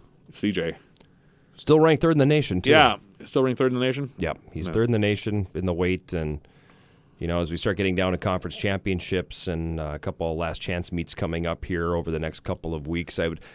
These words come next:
Speaker 2: I would have to think at eighteen point nine nine, he's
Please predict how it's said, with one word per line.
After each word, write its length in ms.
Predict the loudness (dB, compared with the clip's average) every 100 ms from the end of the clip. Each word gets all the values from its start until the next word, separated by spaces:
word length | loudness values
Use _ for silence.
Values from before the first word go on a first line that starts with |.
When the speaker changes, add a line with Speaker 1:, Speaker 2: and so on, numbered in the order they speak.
| -4
Speaker 2:
I 140 | 4 6
would 160 | 6
have 220 | 6 4
to 100 | 2
think 400 | -2 0 0 0
at 280 | 0 0 -2 -4
eighteen 480 | -4 -4 -2 -2 -2
point 300 | -2 -4 -2
nine 340 | -2 -2 -2 -2
nine, 320 | -2 -2 -2
he's 380 | -2 -2 -4